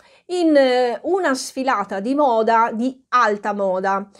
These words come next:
Quindi il consiglio che ti do è di guardare le sfilate di alta moda,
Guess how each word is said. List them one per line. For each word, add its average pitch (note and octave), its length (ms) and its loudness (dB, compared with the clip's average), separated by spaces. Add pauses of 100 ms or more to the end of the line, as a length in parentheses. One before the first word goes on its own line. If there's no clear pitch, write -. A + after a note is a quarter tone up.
(140)
Quindi D#4 200 -2
il C4 60 -4
consiglio D4+ 420 2
che C4 120 -2
ti B3+ 140 -4
do G#3 380 4
è C4+ 140 0
di C#4 140 -2
guardare D4 440 2
le C4 120 2
sfilate C#4+ 680 0
di A#3+ 520 -2
alta A3 400 -2
moda, G#3 540 0